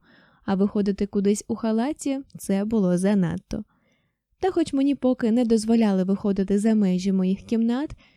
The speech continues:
це все одно було набагато краще. А Еліас Джонес все ще не з'являвся.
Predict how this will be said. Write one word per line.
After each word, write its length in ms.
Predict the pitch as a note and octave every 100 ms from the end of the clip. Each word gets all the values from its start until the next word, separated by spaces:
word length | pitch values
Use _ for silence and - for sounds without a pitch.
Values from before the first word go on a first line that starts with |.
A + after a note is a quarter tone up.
| _ _ -
це 140 | E4
все 280 | D#4+ - C4+
одно 360 | B3+ G#3+ C4
було 260 | D4+ B3+ A#3
набагато 760 | A#3 C#4+ C#4 G#3 G3 A3+ -
краще. 640 | G3+ G3 F#3 F#3 - G#3+ G3+ _ _ _ _ _ -
А 300 | C#4+ - G#3+
Еліас 380 | G3+ F#3+ F#3+ G3+
Джонес 560 | G#3+ C4 D4+ C#4+ C#4 - _ _ _ _
все 340 | - - G3 A#3+
ще 240 | - C4+
не 240 | G#3 F#3 F3+
з'являвся. 800 | F#3 F3+ F3+ F3 D#3+ - G3